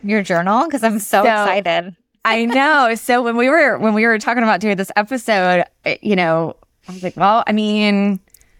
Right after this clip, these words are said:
Speaker 2: what better way to bring the truth of,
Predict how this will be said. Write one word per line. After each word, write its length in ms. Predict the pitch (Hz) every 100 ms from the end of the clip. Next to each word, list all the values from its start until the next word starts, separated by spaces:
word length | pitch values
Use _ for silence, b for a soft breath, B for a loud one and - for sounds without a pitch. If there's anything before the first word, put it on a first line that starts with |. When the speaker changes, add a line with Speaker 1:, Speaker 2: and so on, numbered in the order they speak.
| b b - 180 -
Speaker 2:
what 280 | 156 196 170
better 260 | 190 226
way 500 | 208 175 165 190 277
to 840 | 302 - 226 202 190 185 180 180 190 - 165 -
bring 380 | 175 185 208
the 80 | 202
truth 360 | 190 - 190 240
of, 220 | 190 160